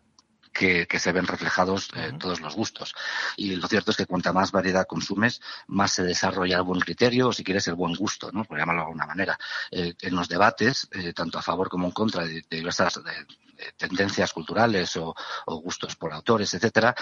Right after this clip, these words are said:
Speaker 1: está el propio valor de, de, de, del desarrollo cultural. Eh,
Speaker 2: Ujú.
Speaker 1: cuanto más propones ideas, eh, más estás abierto a recibirlas y ese es el, tu, el desarrollo de tu propio conocimiento.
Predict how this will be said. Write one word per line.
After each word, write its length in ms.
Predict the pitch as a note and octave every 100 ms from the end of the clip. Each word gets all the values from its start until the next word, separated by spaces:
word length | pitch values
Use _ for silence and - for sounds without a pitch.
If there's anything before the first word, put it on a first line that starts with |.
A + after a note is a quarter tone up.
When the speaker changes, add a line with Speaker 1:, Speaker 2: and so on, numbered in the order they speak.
| - -
Speaker 1:
está 280 | F2 - F#2+
el 120 | F#2+
propio 340 | - F#2 F#2
valor 300 | E2+ F#2 A2 - -
de, 280 | E2 D#2+ -
de, 220 | E2 D#2+ -
de, 240 | E2 D2+ -
del 140 | F2+
desarrollo 440 | F2 - - F#2
cultural. 460 | F2+ E2 - G#2 - -
Eh, 260 | E2+ D#2 G#2+
Speaker 2:
Ujú. 120 | C3+ - - - -
Speaker 1:
cuanto 280 | G#2 F2+ F#2
más 220 | F#2+ G2
propones 480 | - G2+ G#2+ F#2+ -
ideas, 460 | G#2 A2+ A#2+ A#2 - - -
eh, 380 | - G2+ F#2 F2+ - -
más 360 | G#2 G2+ G2 -
estás 280 | - F#2+
abierto 540 | F#2 F#2+ G2 - G#2+ F2+
a 140 | G2+
recibirlas 720 | F2+ F2 F#2+ B2 A#2 D3 -
y 160 | - F#2+
ese 160 | F#2 G2+
es 100 | -
el, 140 | F#2+ - -
tu, 100 | - - -
el 80 | -
desarrollo 320 | F2 G#2+ A2+
de 60 | A2+
tu 100 | A2
propio 220 | - -
conocimiento. 580 | - - F#2 G#2+ G#2 -